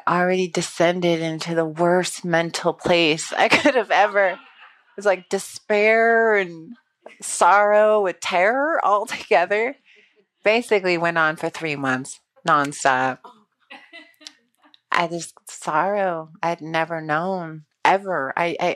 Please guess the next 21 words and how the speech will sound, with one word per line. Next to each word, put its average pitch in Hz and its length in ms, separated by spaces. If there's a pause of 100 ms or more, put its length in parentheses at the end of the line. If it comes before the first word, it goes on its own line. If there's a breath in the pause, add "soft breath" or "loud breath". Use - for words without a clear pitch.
I 180 80
call 185 300
it 160 260
African 220 560
sorrow. 226 500
It 190 80
kind 202 200
of 196 60
reminded 175 540
me 170 120
of 160 80
my 156 180
friend 156 320
Sabanfu 160 800
when 156 180
we 151 120
would 147 180
do 147 140
grief 147 400
rituals 214 640
here. 214 420